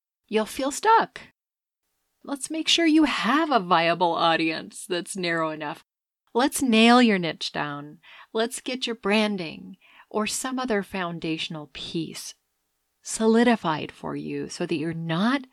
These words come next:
at a standstill. And that's where I see so many coaches these days just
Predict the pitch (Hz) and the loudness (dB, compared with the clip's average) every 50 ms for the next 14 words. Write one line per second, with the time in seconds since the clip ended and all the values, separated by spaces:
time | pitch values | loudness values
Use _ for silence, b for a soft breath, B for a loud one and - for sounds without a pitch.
0 | _ - 196 180 175 170 - - - - 165 160 156 151 151 - - - - 123 | _ -2 -2 -2 -2 -2 -4 -6 -6 -6 -6 -4 -6 -6 -8 -8 -10 -8 -8 -8
1 | 123 - - - 185 - _ _ _ _ _ _ _ _ _ _ _ _ _ - | -10 -10 -10 -12 -14 -16 _ _ _ _ _ _ _ _ _ _ _ _ _ -8
2 | - 175 180 190 190 202 202 - - - 220 214 208 - - 208 208 202 - - | -8 -4 -2 0 0 0 -2 -2 -2 -2 0 0 0 0 0 0 0 0 -2 -4
3 | - 220 214 202 202 196 - - - - - 208 208 208 208 208 202 208 208 202 | -2 -2 -2 -2 -2 -4 -6 -8 -8 -8 -6 -6 -4 -4 -4 -2 -2 -2 -2 -4
4 | 208 - - - - - 226 214 - - - 190 180 - - 165 165 - - - | -6 -8 -10 -10 -4 -2 -2 -2 -2 -4 -8 -10 -10 -10 -12 -12 -12 -10 -10 -10
5 | 156 151 156 - - - 202 196 - | -8 -10 -10 -10 -12 -12 -12 -12 -14